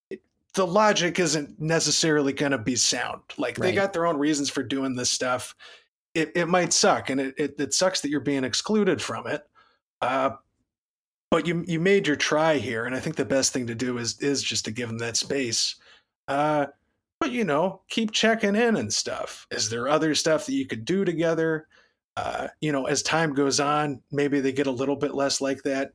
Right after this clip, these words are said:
Speaker 1: I, for one, like, left for college, uh, having, like, argued with my mom a ton up to, up to that point. And once I was out of the house and, like, doing my own thing, then we had, like, a really good relationship from then on.
Speaker 2: Yeah.
Speaker 1: You know? And in retrospect, it sucks. Like,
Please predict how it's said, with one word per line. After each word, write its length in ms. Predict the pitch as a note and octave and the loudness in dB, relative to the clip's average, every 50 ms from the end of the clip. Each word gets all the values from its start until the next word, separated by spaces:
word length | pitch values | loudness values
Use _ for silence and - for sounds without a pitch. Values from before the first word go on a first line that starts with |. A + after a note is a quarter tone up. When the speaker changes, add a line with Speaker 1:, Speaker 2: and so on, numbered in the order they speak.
| _ _ | _ _
Speaker 1:
I, 200 | - C#3 C3+ C#3+ | -4 -2 -2 -2
for 280 | C3+ - - - C#3+ C#3 | -4 -4 -4 -2 -2 -2
one, 480 | C3 C3+ D3 D#3 D#3 D3+ D3 C#3+ C3 - _ - | 0 0 0 0 0 0 -2 -4 -6 -8 _ -8
like, 200 | C#3 B2+ A2+ - | -6 -6 -6 -6
left 300 | A#2+ A#2 C3+ C3+ C3 - | -6 -2 -2 -2 -2 -4
for 200 | - - C#3 B2+ | -6 -8 -8 -8
college, 680 | - - D3 C#3+ D3 D3+ D3 D3 C#3+ B2+ B2 - - - - - - - - - - - _ - | -4 -2 0 0 2 2 0 -2 -2 -4 -6 -8 -10 -12 -14 -14 -14 -14 -14 -14 -16 -12 _ -2
uh, 380 | B2+ C3 C3+ C3 C3 B2 A2+ - | -2 0 0 0 0 -2 -2 -2
having, 320 | - D#3 D#3 D3+ C#3+ C#3+ | 0 2 2 2 2 0
like, 140 | C3 C3 A#2 - | -2 -2 -4 -2
argued 340 | - C3+ D3 - E3+ D#3+ C3+ | 0 0 0 0 0 0 0
with 140 | C#3+ A#2 - | -2 -2 -4
my 80 | B2 | -4
mom 300 | A2 A#2 C3+ D#3+ E3+ F3+ D#3+ | -2 -2 0 0 2 2 0
a 60 | B2 | 0
ton 220 | - - B2+ A#2 | -2 -4 -6 -4
up 160 | A2 G#2+ G#2+ - | -6 -6 -6 -8
to, 200 | - C3+ B2 A2 - | -8 -8 -8 -4 -2
up 140 | C#3 C3+ - | -2 -2 -2
to 100 | - - | -4 -4
that 220 | A2+ A2+ G#2+ A2+ - | -4 -4 -4 -4 -6
point. 320 | - A#2+ A#2+ B2+ D3 C#3+ - _ _ _ _ _ _ _ _ - | -8 -8 -6 -6 -6 -8 -10 _ _ _ _ _ _ _ _ -4
And 140 | E3 E3 E3 | -2 0 0
once 200 | F#3 G3 F3 - | 0 0 2 2
I 60 | F#3+ | 2
was 140 | F3+ D3 F3 | 2 2 4
out 120 | F#3+ G3 | 4 4
of 60 | F#3+ | 4
the 80 | F3+ E3 | 2 2
house 220 | E3+ G3 F#3+ F#3+ | 2 2 0 0
and, 80 | - D#3+ | 0 -2
like, 120 | D3 B2 | -2 -2
doing 200 | G#2+ D3+ E3 D#3 | 0 0 0 2
my 100 | C#3+ C#3+ | 2 2
own 180 | C#3+ D#3+ E3 D#3 | 2 0 0 0
thing, 340 | - F3+ G3+ G#3 G3 F3+ D3 - | 0 0 2 2 2 0 -2 -2
then 140 | D3+ D#3 | -2 0
we 80 | E3+ E3 | 0 2
had, 120 | D#3 E3 D3 | 2 2 0
like, 100 | D#3 C3+ | 0 0
a 60 | C#3+ | 0
really 200 | C#3+ D#3+ D#3 D#3 | 0 0 0 0
good 160 | C#3 D#3 D3 | 0 0 0
relationship 680 | C#3 C3+ B2 D3 F#3+ G3+ - - G#2+ - - - - - | 0 0 2 2 0 0 0 -2 -4 -6 -8 -8 -8 -12
from 180 | - - - - - | -16 -18 -16 -12 -12
then 140 | C3+ C3+ | -10 -8
on. 220 | C3+ - - - - _ _ _ _ _ | -8 -10 -10 -12 -16 _ _ _ _ _
Speaker 2:
Yeah. 180 | - C#3 D#3 C#3 - _ | -6 -4 -4 -6 -8 _
Speaker 1:
You 120 | - A2+ A2+ | -6 -4 -4
know? 260 | A#2+ A#2+ C3 C#3+ - - - - - _ _ _ _ _ _ - | -2 -2 -4 -4 -6 -10 -20 -20 -20 _ _ _ _ _ _ -2
And 360 | D3+ E3 E3 E3 D#3+ C#3+ A#2 - | 2 2 2 2 0 -2 -4 -4
in 120 | - C#3+ | -2 0
retrospect, 580 | C#3+ G#3 B3 C4+ - C#3 A2+ G#2+ A#2 A2+ A2 - | 2 2 2 2 0 -2 0 0 0 -2 -2 -2
it 120 | A#2 A2 | -2 0
sucks. 420 | - - C#3 D#3 F#3 G3 - - - | 0 2 4 4 2 2 0 0 0
Like, 320 | C#3 B2+ A#2+ A2 - - | 0 -2 -2 -4 -6 -6